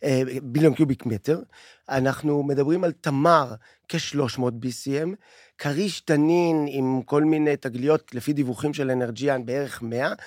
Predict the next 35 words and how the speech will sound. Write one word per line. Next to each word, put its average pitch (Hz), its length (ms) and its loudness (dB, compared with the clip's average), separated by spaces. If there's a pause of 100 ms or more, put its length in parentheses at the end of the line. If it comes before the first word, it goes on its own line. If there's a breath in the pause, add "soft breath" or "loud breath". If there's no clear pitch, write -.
(200 loud breath)
יש 247 220 2
קצת - 300 0
עוד 143 180 0
דלית, 165 380 0
יש 160 140 -4
כאלה, 185 280 -2 (720 soft breath)
זה 208 100 -4 (100)
כמעט - 400 -4 (160)
אלף 214 300 2
בי 156 180 -4
סי 123 360 -4
אם 120 160 -8 (280)
יש 139 380 -4
פה, 113 300 -6 (120)
שכבר 156 440 0
התגלו. 165 540 4 (840 soft breath)
זה, 127 200 -2 (140)
אנחנו 123 280 -4
באזור 135 640 0 (340)
שלא 139 360 0
חיפשנו 170 800 -2 (360)
ב-, 131 320 -4 (140)
את 135 80 -8 (180)
כל 165 300 8
הים 127 200 4
של 117 160 -8
ישראל, 123 360 -4
זאת 208 100 -8
אומרת, 160 200 0
יש 175 120 -2
פוטנציאל 151 580 0
לנוספים, 139 420 -2
אבל 131 160 -6
מה - 80 -2
שוודאי 160 760 -2